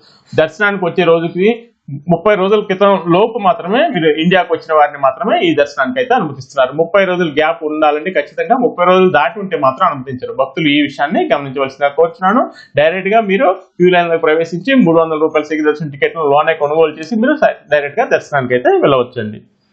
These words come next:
ఇది మనకి ఆఫ్లైన్ లో తెచ్చేటువంటి దర్శన టికెట్లకు సంబంధించి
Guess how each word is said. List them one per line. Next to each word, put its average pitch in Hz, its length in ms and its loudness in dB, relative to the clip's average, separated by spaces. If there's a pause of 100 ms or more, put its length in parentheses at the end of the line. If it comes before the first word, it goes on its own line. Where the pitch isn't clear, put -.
(380)
ఇది 240 500 0
మనకి 156 380 0
ఆఫ్లైన్ 175 560 2
లో 175 80 2
తెచ్చేటువంటి 151 600 0 (100)
దర్శన 156 220 -4
టికెట్లకు 156 380 -6
సంబంధించి 156 360 0